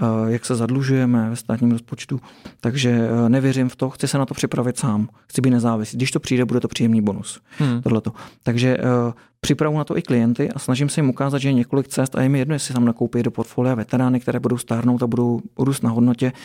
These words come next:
Speaker 1: anebo to bude byt. Ale bavit se o něčem, ať si nezvyšujeme životní standard, ale dokupíme něco, co nám bude v budoucnu generovat další peníze. Tohle se snažím vlastně s klienty nastavit a když ho potkám ve dvaceti letech, tak já, eh,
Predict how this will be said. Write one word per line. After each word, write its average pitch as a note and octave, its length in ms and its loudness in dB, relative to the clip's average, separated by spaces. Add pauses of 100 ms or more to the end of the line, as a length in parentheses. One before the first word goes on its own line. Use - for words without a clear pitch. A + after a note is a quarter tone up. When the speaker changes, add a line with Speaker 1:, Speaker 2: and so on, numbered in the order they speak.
(120)
Speaker 1:
anebo A#2+ 260 2
to A#2+ 100 -2
bude B2 200 2
byt. G2 180 -4 (300)
Ale A#2 140 0
bavit A#2+ 280 0
se D#3 100 -2
o - 60 0
něčem, B2+ 400 0
ať C#3 140 -6
si C#3+ 80 2
nezvyšujeme C#3 480 0
životní C3+ 320 0
standard, A2 460 -2 (300)
ale B2+ 180 2
dokupíme C3+ 500 2
něco, C3+ 220 0
co D3 120 -4
nám C3 140 2
bude B2 160 0
v B2 120 -8 (160)
budoucnu C#3+ 500 0
generovat A#2+ 340 2
další A#2 260 -2
peníze. G#2+ 400 0 (720)
Tohle D3 220 2
se - 160 -2
snažím D3+ 260 0
vlastně C#3 200 0
s - 40 0
klienty C3+ 380 0
nastavit C3+ 420 -2 (380)
a A2+ 180 0
když B2+ 160 0
ho C#3+ 60 2
potkám C#3+ 320 -2
ve C3 60 0
dvaceti C3 380 -2
letech, B2+ 340 -2
tak - 180 -4
já, A#2+ 180 0 (500)
eh, A#2+ 40 4